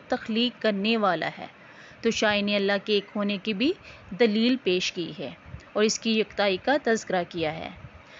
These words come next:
यहाँ पर इसकी यकताई को अगर हम देखते हैं तो हमारे पास अल्लाह ताला का एक फरमान मौजूद है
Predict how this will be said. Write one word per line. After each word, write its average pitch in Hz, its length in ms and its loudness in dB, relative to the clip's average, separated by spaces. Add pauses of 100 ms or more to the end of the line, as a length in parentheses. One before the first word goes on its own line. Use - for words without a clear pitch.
(180)
यहाँ 233 240 4
पर 247 120 2
इसकी 233 340 0
यकताई 214 340 0
को 214 120 -2
अगर 202 180 0
हम 202 180 -4
देखते 190 400 0
हैं 277 180 4 (1080)
तो 247 60 4
हमारे 240 200 4
पास 240 240 2
अल्लाह 214 180 2
ताला 220 260 4
का 262 160 2
एक 254 160 2
फरमान 208 500 2
मौजूद 185 420 -2
है 175 220 -10